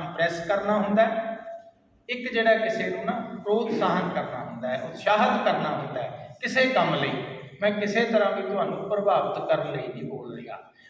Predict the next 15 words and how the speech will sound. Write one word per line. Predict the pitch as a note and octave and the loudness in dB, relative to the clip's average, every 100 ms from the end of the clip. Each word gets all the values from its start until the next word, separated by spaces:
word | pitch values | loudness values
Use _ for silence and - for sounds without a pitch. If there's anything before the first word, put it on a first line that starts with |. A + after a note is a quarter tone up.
| - | -2
ਮੈਂ | G3 G3+ | 2 4
ਉਹ | C4 | 6
ਗੱਲਾਂ | A#3 G#3+ G#3 - | 6 6 6 4
ਕਹਿ | E3+ G3+ | 4 4
ਰਿਹਾ। | G3+ E3+ C#3 - - - - - - - - - - _ _ _ | 6 4 2 0 -6 -8 -12 -18 -20 -20 -20 -20 -20 _ _ _
ਮੈਂ | F3+ F#3+ G3 G3+ - - - - | 0 4 4 2 0 -6 -10 -8
ਗਲਤ | C#3+ F3 G#3 G#3+ | 2 4 6 4
ਹੋ | E3 D3 | 4 2
ਸਕਦਾ, | C#3 B2+ - - - - - _ _ _ _ _ _ _ | 2 0 -2 -6 -10 -12 -20 _ _ _ _ _ _ _
ਇਹ | F#3 F#3 | -2 2
ਨਹੀਂ | G3 | 4
ਦਾਅਵਾ | F#3+ G3 | 4 4
ਕਰਦਾ | F#3+ E3+ D#3+ D#3+ | 4 2 4 2
ਕਿ | D3+ D#3 | 0 -4
ਮੈਂ | D3+ | -2